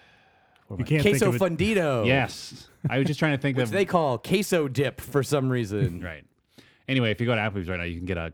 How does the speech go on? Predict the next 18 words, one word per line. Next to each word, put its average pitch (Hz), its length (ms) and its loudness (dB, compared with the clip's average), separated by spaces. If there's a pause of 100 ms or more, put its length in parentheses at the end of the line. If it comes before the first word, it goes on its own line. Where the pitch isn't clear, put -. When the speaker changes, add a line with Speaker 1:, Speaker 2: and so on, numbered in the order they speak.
(120)
Speaker 1:
something 98 220 -4
called 98 180 -4
a 82 100 -6
Vampirita, 87 840 -4 (220)
<laughs> - 220 -10
Speaker 2:
Ooh. 120 460 -2 (200)
Speaker 1:
which 151 180 -10
is - 80 -8
a 139 40 2 (100)
Speaker 3:
Oh, 269 140 6
Speaker 1:
Dra-, 285 100 2
Speaker 3:
yeah, 160 260 0
I 202 80 2
saw 175 200 0
Speaker 1:
a 123 40 0
Speaker 3:
that. 127 80 2
Speaker 1:
Dracula-themed 131 880 2 (400)
Speaker 3:
Yeah. 170 280 0